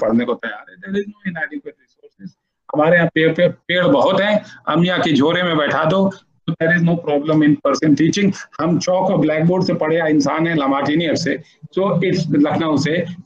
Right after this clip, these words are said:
so it is not that there are inadequate resources, but I know what you mean। How can schools contribute to change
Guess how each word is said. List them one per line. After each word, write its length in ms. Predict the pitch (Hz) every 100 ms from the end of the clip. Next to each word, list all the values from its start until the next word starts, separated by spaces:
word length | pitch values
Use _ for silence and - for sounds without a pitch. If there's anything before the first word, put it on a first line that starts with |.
| -
so 60 |
it 140 | 185 190
is 100 | 196
not 280 | 190 208 185
that 160 | 180
there 160 | 170 165
are 140 | 185
inadequate 560 | 175 160 156 170 180 151
resources, 540 | 151 170 180 220 220 240
but 400 | 262 226 262 - 160
I 80 | 160
know 240 | 190 247
what 240 | 180 170 180
you 120 | 170
mean। 220 | 180 208
How 200 | 147 165
can 180 | 196 170
schools 320 | - 196 196
contribute 480 | 170 147 165 170 160
to 140 | 160
change 380 | - 202 208